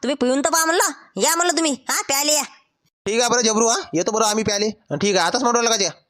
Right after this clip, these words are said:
Speaker 1: तुम्ही एक काम करा, आता म्हणलं आम्ही पूजापाती करतो म्हणलं त्या चहाच्या टपरीची,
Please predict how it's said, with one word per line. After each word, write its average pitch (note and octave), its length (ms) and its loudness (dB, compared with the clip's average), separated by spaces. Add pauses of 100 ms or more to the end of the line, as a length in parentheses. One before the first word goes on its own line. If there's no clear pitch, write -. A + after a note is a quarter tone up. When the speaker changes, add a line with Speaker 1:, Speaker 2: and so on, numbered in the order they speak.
(260)
Speaker 1:
तुम्ही C4+ 160 0
एक C#4 80 -2
काम C#4 160 -2
करा, C4+ 400 0
आता A#3+ 120 -4
म्हणलं B3+ 160 0
आम्ही B3+ 140 0
पूजापाती A#3+ 440 0
करतो A#3+ 200 2
म्हणलं B3 180 2
त्या A#3 280 0
चहाच्या A3+ 260 0
टपरीची, A#3 340 0